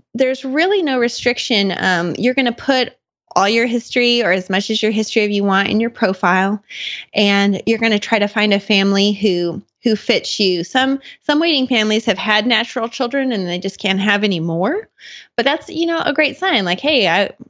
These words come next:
I was able to have a pregnancy and, and move on." And then other people might say, "Well, I've never been pregnant. Can I still adopt an embryo?" And the answer is yes. You just need to find a donor family, um, who you match with.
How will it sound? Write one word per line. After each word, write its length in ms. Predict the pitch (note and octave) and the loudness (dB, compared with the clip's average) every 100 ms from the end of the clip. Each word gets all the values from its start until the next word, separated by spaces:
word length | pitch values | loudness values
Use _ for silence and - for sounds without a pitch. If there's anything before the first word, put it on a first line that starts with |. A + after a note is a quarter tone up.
| _ - | _ -4
I 180 | G3+ B3+ | 0 2
was 160 | A#3+ | 2
able 220 | G#3 G#3 | 0 0
to 320 | G#3 G3+ G3 G#3 | 0 0 -2 -4
have 200 | G#3+ G#3 | -2 -2
a 60 | |
pregnancy 760 | G3 A#3+ G3+ F#3 - F3 E3+ F#2 | -2 -2 -2 -4 -2 0 0 0
and, 240 | F3 - | -2 -2
and 140 | F#3 | 0
move 200 | F#3 G3+ | 2 2
on." 300 | C4+ B3 E3+ | 2 0 0
And 160 | F3 F#3 | 2 2
then 220 | F3+ F#3+ - _ - - - | 2 0 -4 _ -20 -16 -2
other 200 | A3+ G#3 | 0 0
people 320 | A3+ A#3+ G#3 | 0 0 2
might 280 | G3 F#3+ - | 2 0 0
say, 480 | G3+ F#3 F3 F#3 - _ _ _ _ - | 0 2 2 0 -8 _ _ _ _ -10
"Well, 120 | - A3 | -2 0
I've 180 | G#3 | 2
never 260 | G#3+ G#3 A3 | 0 2 2
been 180 | F#3+ F3+ | 0 0
pregnant. 400 | F#3+ F3 E3+ - | -2 -2 -4 -4
Can 140 | F#3+ | -4
I 120 | E3+ | -2
still 580 | F3+ - F3+ F3 F3 - _ - | -4 0 2 2 0 -6 _ -4
adopt 320 | F#3+ F3+ F3+ | 0 0 0
an 100 | G#3+ | -4
embryo?" 480 | C4+ D#4+ F3+ D#3 E3 | -2 0 0 2 2
And 160 | F3+ | 2
the 140 | G3+ G#3+ | 2 2
answer 320 | A#3 - C4 | 0 0 0
is 240 | C4 C4+ - - - - | 0 -2 -10 -16 -16 -4
yes. 400 | D4 F#4+ G3+ - | -2 0 -2 -6
You 140 | B3+ | -4
just 200 | B3 C4 | -2 -2
need 100 | C#4 | 0
to 80 | C4 | -2
find 320 | - A#3+ A3+ | -2 0 0
a 60 | G3+ | 0
donor 300 | G#3 G3+ G3+ | 0 0 -2
family, 600 | G3+ G3 F3+ F3+ F3 G3 - - - | 0 0 2 0 0 -4 -12 -20 -8
um, 560 | F#3 F3+ F3 E3 F3 F#3 _ - | -2 0 2 0 -2 -4 _ -2
who 60 | G3 | 0
you 480 | F#3 F#3 F#3 F#3 - - | 2 2 2 0 -4 -4
match 380 | F#3 F2+ - - | 0 0 -2 -2
with. 220 | B1+ - | -2 -2